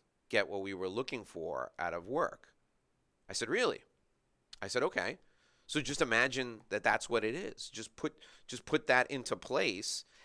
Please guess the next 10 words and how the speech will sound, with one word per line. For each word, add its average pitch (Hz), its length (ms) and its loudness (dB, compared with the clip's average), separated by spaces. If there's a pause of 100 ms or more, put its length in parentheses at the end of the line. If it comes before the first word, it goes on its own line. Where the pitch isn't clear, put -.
(100)
and 120 140 2
adjust 107 500 0
your 113 340 2
behavior 104 920 -4 (460)
accordingly." 165 680 0 (760)
And 110 140 -8
she 135 160 -2
said, 127 200 0
"Well, 175 120 -2
I, 127 380 2